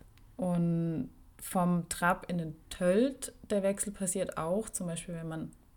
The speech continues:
einfach schön im mittleren Arbeitstempo, im langsamen Tempo vor sich hin trabt und dann auf den Zirkel möchte, der Klassiker,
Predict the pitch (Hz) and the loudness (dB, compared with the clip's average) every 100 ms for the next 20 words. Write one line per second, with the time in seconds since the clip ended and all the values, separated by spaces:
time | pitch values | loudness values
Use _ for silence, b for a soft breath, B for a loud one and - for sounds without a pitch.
0 | - - 165 165 - - - - - 80 | -10 -6 -4 -6 -10 -16 -20 -20 -12 -6
1 | - - 208 202 196 180 170 165 160 - | -2 6 8 8 8 4 0 0 -2 -8
2 | - - 185 202 190 165 156 156 175 180 | -6 2 4 4 2 2 0 0 2 2
3 | 175 - 175 175 151 156 175 - 175 175 | 0 -4 -4 -4 -4 -4 -6 -6 -6 -4
4 | 180 175 180 165 165 160 196 196 196 190 | -4 -6 -6 -6 -6 0 2 2 0 -2
5 | 185 175 170 165 170 175 - 202 202 190 | -2 0 2 2 0 0 4 4 4 4
6 | 185 190 190 180 170 - 165 - 175 175 | 4 2 0 0 -2 -2 0 0 -2 -2
7 | 175 | -4